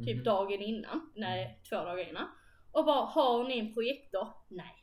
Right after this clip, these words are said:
Speaker 1: Vem fan har inte projektor? De hade ingen jävla projektor.
Speaker 2: Nej.
Speaker 1: Eh, och de hade ingen mikrofon eller någonting.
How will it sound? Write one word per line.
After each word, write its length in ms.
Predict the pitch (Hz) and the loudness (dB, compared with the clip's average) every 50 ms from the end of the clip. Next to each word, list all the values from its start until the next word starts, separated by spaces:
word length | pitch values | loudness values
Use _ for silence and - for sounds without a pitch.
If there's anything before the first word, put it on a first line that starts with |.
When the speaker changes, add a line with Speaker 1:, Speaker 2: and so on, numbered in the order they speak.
| _ _ _ _ - | _ _ _ _ -4
Speaker 1:
Vem 120 | 370 392 | -2 -2
fan 200 | - - 339 262 | 0 0 0 0
har 60 | 247 254 | 0 -2
inte 120 | 247 - | -4 -6
projektor? 380 | - 233 220 220 - - - - - - - | -6 -6 -6 -6 -6 -8 -10 -10 -10 -6 -2
De 140 | 359 370 359 | 0 2 4
hade 200 | 349 359 359 349 | 4 4 4 2
ingen 260 | 349 339 311 247 202 | 2 0 0 0 0
jävla 300 | 202 214 214 170 - - | 0 -2 -2 -2 -4 -8
projektor. 500 | - - 185 202 208 - - - - - - - - - - 123 113 | -8 -8 -8 -8 -10 -10 -4 -2 -2 -2 -4 -6 -18 -18 -14 -12 -10
Speaker 2:
Nej. 500 | - 202 202 - - - 220 233 226 220 | -10 -12 -14 -16 -10 -6 -2 -2 0 0
Speaker 1:
Eh, 100 | 214 214 | 0 2
och 60 | - 247 | 4 4
de 140 | 247 233 | 4 4
hade 180 | 220 226 220 220 | 2 2 2 2
ingen 240 | 226 220 208 180 180 | 2 0 0 -2 -4
mikrofon 800 | 175 170 - _ - - - 302 330 381 427 523 605 - - - | -6 -8 -12 _ -14 -4 0 2 2 2 2 0 -2 -4 -8 -6
eller 200 | - 247 247 233 | -2 0 0 0
någonting. 440 | 233 202 175 156 - - 233 226 277 | 0 0 -2 -4 -4 -4 -4 -2 -2